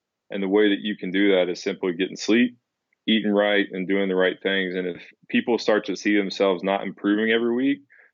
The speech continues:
they'll know that the guys that are improving are probably doing the right things, and they'll start modeling that behavior.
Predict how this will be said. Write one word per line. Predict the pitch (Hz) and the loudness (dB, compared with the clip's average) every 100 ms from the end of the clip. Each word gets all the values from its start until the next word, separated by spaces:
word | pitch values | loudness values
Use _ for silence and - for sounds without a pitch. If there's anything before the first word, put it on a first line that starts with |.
| - | -14
they'll | 95 113 117 | 0 2 2
know | 107 107 104 | 2 2 2
that | 95 | 0
the | 90 | 0
guys | 95 95 90 | 2 2 0
that | - | -2
are | 92 95 | -2 -2
improving | 90 101 95 90 | -4 -4 -2 -6
are | 85 - | -6 -2
probably | 98 95 | 0 0
doing | 90 92 | -2 -4
the | 90 | -2
right | 87 90 - | -2 -2 -2
things, | 92 87 | -4 -2
and | 87 | -6
they'll | |
start | 80 92 90 | -4 -2 -2
modeling | 87 87 90 87 | -4 0 0 0
that | 87 90 | -2 -4
behavior. | - - - - 98 - | -4 -6 -6 -4 -6 -8